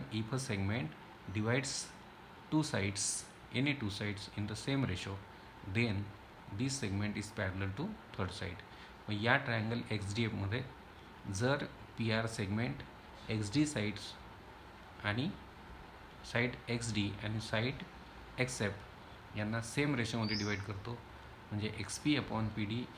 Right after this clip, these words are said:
equal to एक्सआर upon आरएफ. तर याचा अर्थ झाला, converse of बीपीटीनुसार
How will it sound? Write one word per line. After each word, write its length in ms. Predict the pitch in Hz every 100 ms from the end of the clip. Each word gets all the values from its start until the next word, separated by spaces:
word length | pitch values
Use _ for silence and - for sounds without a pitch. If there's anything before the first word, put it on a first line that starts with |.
| -
equal 300 | - 107 104
to 60 |
एक्सआर 360 | 110 98 - 131
upon 280 | 113 110 101
आरएफ. 240 | 98 107 - - - - -
तर 40 |
याचा 280 | 98 98 131
अर्थ 100 | 123
झाला, 380 | 110 101 95 110 - - - - -
converse 440 | 107 98 117 120 139
of 60 |
बीपीटीनुसार 800 | 123 110 104 104 107 98 117 113